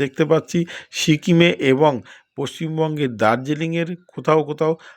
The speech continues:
হালকা তুষারপাতের সম্ভাবনা তৈরি হয়েছে। আগামী দুই দিন এই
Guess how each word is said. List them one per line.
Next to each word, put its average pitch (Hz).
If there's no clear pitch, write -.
হালকা 139
তুষারপাতের 135
সম্ভাবনা 143
তৈরি 131
হয়েছে। 110
আগামী 165
দুই 147
দিন 160
এই 139